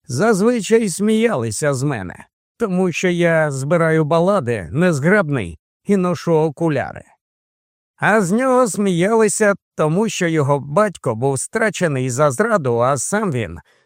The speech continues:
сам він захоплюється філософією. Але ж багато володарів були філософами. Халнат — це університетське місто,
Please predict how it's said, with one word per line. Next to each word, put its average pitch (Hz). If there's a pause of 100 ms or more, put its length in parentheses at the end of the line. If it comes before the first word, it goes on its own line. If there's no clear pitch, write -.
(120)
сам 208
він 208
захоплюється 175
філософією. 127 (680)
Але 180
ж 143
багато 185
володарів 156
були 165
філософами. 120 (320)
Халнат — 151
це 170
університетське 180
місто, 131